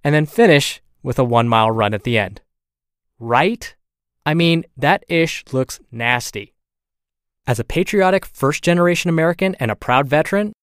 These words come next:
I'm excited to participate in this hero workout of the day, but O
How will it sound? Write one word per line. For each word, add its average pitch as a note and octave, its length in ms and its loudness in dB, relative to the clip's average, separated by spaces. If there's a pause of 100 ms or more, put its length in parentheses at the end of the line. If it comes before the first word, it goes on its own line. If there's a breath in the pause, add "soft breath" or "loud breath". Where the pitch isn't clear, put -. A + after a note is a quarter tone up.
I'm C3 140 -2
excited G#3 420 -2
to G#3+ 60 -4
participate F3 500 0
in B2 120 -4
this A#2+ 120 -4
hero D3+ 240 0
workout C3+ 300 0
of A#2 80 -2
the A2+ 80 -2
day, C3+ 380 2 (300)
but C#3 280 2 (240)
O E3+ 220 6